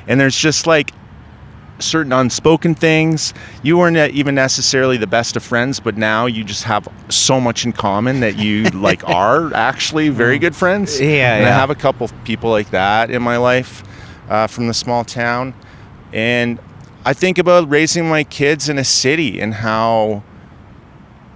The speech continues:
Speaker 1: my parents decided to move to a smaller place so that we could have more freedoms,
Speaker 2: Yeah,
Speaker 1: I
Speaker 2: yeah.
Speaker 1: think,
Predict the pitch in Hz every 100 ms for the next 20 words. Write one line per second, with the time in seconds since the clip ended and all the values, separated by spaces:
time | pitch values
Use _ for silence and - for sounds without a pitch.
0 | - - - - - 117 113 127 123 117
1 | 127 - 117 120 120 127 120 113 131 139
2 | - 117 107 - 120 113 117 113 - 107
3 | 120 - 113 101 98 98 101 104 - 110
4 | 107 98 98 107 107 101 - - - -
5 | 117 120 113 90 87 82 - - - 202
6 | 202 175 123 113 113 101 95 90